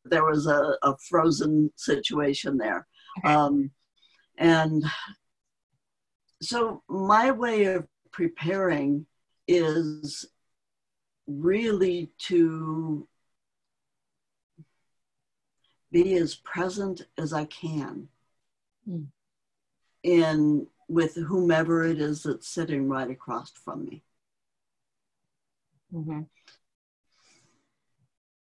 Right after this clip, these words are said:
Speaker 1: And it's something that I don't know that I was ever taught,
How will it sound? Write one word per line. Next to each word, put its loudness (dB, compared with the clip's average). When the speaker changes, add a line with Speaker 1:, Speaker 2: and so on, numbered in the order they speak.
Speaker 1:
And 2
it's 2
something -4
that -2
I 2
don't 2
know 4
that -2
I 0
was -2
ever -4
taught, -6